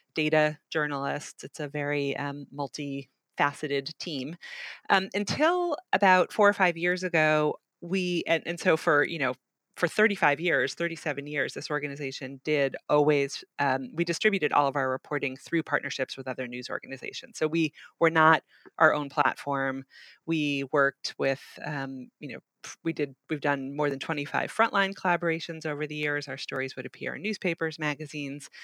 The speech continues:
We were completely dependent on other news outlets to get our stories out, like a freelancer would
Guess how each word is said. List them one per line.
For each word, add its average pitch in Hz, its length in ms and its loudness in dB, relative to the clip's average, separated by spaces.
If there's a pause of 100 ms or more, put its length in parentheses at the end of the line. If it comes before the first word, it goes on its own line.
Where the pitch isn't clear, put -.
(220)
We 160 100 2
were 156 60 4
completely 156 420 -6
dependent 135 500 -4
on 135 120 -6
other 127 180 -4
news 127 200 -8
outlets - 380 -6
to - 100 -14
get - 120 -6
our 123 100 -6
stories 123 420 -6
out, 202 180 -2
like 220 160 2
a 185 60 0
freelancer 131 640 -4
would 123 160 -6